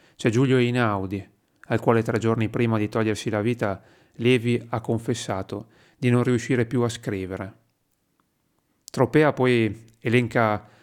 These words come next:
alcuni dei nomi di personaggi noti della cultura italiana e delle autorità presenti, come il sindaco di allora, Giorgio Cardetti, e il presidente della regione, Vittorio Beltrami, e poi sottolinea le assenze, quella del governo, che definisce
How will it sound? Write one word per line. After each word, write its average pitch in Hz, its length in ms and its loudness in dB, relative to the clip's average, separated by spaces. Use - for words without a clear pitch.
alcuni 123 380 2
dei 113 140 4
nomi 117 320 2
di 101 100 -2
personaggi 110 540 -2
noti 113 320 -2
della 104 160 -6
cultura 113 400 -4
italiana 107 680 0
e 123 140 -4
delle 120 160 4
autorità 113 460 0
presenti, 113 500 -2
come 104 200 -8
il 98 40 -6
sindaco 107 480 -6
di 104 80 -4
allora, 107 420 0
Giorgio 101 520 -4
Cardetti, 113 540 -4
e 101 40 -2
il 92 80 -8
presidente 98 640 -6
della 107 220 0
regione, 104 380 0
Vittorio 101 360 -6
Beltrami, 98 560 -4
e - 100 -4
poi 165 140 4
sottolinea 131 480 0
le 123 80 2
assenze, 98 800 -8
quella 147 400 0
del 107 140 -2
governo, 104 640 2
che 107 100 -8
definisce 107 640 -2